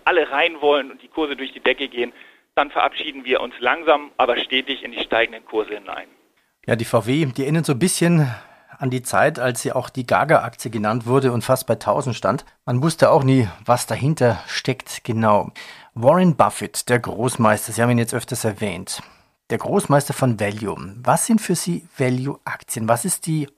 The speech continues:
Speaker 2: heutige Definition von Value-Aktien? Sind das die Tech-Werte, die so extrem laufen und extrem gut gelaufen sind in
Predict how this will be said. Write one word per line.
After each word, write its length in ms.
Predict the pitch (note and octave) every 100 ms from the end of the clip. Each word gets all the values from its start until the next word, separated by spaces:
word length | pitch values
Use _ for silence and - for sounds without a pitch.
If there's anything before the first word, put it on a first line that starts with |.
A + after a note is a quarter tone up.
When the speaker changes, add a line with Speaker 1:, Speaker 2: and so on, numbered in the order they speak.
| -
Speaker 2:
heutige 380 | C3+ G#3 F3+ D#3+
Definition 560 | C#3 C3 C3 A#2+ F3+ G3
von 220 | C3 A2
Value-Aktien? 760 | A2 F#2+ G2 F#2+ - - G2+ - - -
Sind 200 | - E3
das 160 | G#3 G3
die 220 | D#3+ B2+
Tech-Werte, 1300 | - D#3+ - - - - A#2 A2 A#2 C#3+ F#3 - C#4 D4+ _ -
die 80 | D#3+
so 100 | E3
extrem 500 | C#3+ - B2+ D3 E3
laufen 480 | A2 F2+ C3 - D#4+ -
und 300 | C#3+ - -
extrem 360 | - - C#3 C3+
gut 180 | C#3 -
gelaufen 400 | B2 G2 - C3+
sind 400 | - B2+ A#3 -
in 160 | E3+